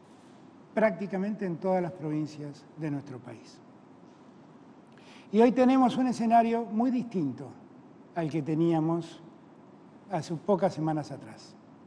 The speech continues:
Yo los invito a que repasemos juntos esos datos porque,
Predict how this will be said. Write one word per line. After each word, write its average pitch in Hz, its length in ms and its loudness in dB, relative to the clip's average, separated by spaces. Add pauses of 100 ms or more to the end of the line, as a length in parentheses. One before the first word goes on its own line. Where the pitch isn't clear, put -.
(640)
Yo 233 100 4
los 262 180 6
invito 254 300 4
a 233 60 4
que 202 80 2
repasemos 208 520 2
juntos 165 580 0 (840)
esos 202 280 4
datos 165 640 6 (200)
porque, 147 1040 0